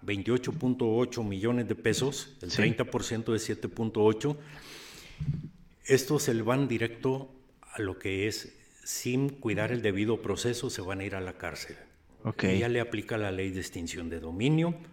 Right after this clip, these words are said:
Speaker 1: ¿sí? Y lógico, la pérdida de su libertad,
Speaker 2: Ok.
Speaker 1: conforme al Código cua-, eh, Penal Federal.
Speaker 2: O sea, a la cárcel
Speaker 1: Pero
Speaker 2: directo.
Speaker 1: esto no fue limitativo, asustó a mucha gente.
Speaker 2: Bien.
Speaker 1: Sí. Por eso,
Speaker 2: Bien.
Speaker 1: eh,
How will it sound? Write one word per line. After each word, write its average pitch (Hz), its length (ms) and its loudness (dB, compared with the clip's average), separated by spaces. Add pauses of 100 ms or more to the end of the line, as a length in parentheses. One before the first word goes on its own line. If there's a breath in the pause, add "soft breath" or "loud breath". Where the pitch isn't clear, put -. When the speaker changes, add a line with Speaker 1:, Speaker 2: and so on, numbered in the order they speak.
Speaker 1:
¿sí? - 440 -4
Y 107 80 -4
lógico, 117 460 0
la 90 180 -2
pérdida 101 380 0
de 92 120 2
su - 160 -6
libertad, 78 540 -10 (460)
Speaker 2:
Ok. 95 160 0
Speaker 1:
conforme 95 400 2
al 85 80 -6
Código 107 520 2 (280 loud breath)
cua-, 87 180 -4 (600 loud breath)
eh, 85 300 0
Penal 90 300 0
Federal. 80 600 -8 (220)
Speaker 2:
O - 40 -20
sea, 98 120 -4
a 101 40 -2
la 98 120 -2
cárcel 117 480 0
Speaker 1:
Pero 135 280 10
Speaker 2:
directo. 139 420 6
Speaker 1:
esto 151 80 -6 (240)
no 110 200 -6
fue 123 160 -6
limitativo, 104 1000 -6
asustó 117 520 -4
a 113 60 -2
mucha 117 360 -4
gente. 113 440 -2 (260)
Speaker 2:
Bien. 101 360 4
Speaker 1:
Sí. - 180 -14 (600)
Por 107 140 4
eso, 147 300 6
Speaker 2:
Bien. 107 140 0 (100)
Speaker 1:
eh, 98 480 0